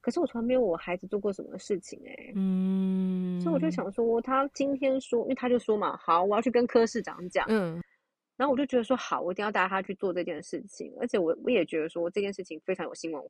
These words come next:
Speaker 1: 画面，就是从职业的
Speaker 2: 嗯。
Speaker 1: 角度来看。
Speaker 2: <laughs> 嗯，是。
Speaker 1: 对，就是非常有新闻画面啊，新闻稿可以怎么写，我自己的脑-，脑海已经想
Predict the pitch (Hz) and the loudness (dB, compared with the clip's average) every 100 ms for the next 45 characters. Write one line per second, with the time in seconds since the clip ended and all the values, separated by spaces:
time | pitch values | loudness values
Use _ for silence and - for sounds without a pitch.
0 | - 156 160 165 - 185 175 165 _ _ | -4 -4 -2 -10 -6 -6 -4 -4 _ _
1 | _ - 180 185 180 202 226 190 233 214 | _ -2 -2 -2 0 4 6 8 6 4
2 | - 320 311 190 165 185 190 247 220 185 | 4 6 6 4 4 4 4 2 4 4
3 | 185 196 226 190 277 330 - 554 571 554 | 4 2 2 4 6 4 4 6 8 8
4 | 392 - 277 254 196 175 165 208 - 262 | 4 8 10 12 10 6 4 0 -2 -2
5 | 240 180 262 269 247 220 220 277 311 320 | -2 2 6 8 8 4 -2 -4 -2 -2
6 | 285 240 285 254 285 269 262 269 247 220 | -2 -4 -4 -6 -4 -4 -4 -6 -6 -6
7 | 240 285 262 254 208 226 220 190 214 196 | -8 -4 -4 -2 -4 -4 -6 -8 -6 -4
8 | 185 233 202 196 190 - 175 175 233 220 | -2 -4 -4 -4 -6 -10 -6 -4 -2 -2
9 | 170 196 208 202 | -4 -6 -6 -4